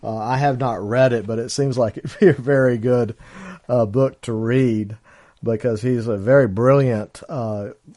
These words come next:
game theorist and military strategist, and his work on fourth generation warfare is pretty much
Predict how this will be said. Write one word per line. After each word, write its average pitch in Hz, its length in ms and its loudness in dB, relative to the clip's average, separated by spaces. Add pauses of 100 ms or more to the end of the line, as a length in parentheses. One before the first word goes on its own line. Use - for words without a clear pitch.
(120)
game 127 320 0
theorist 117 680 0
and 110 320 -4
military 117 420 -2
strategist, 117 840 -4
and 127 260 -10
his 110 200 -8
work 117 400 -6
on 123 180 0
fourth 117 240 -4
generation 107 480 -4
warfare 101 540 -4
is 95 120 -10
pretty 117 280 -6
much 104 420 -8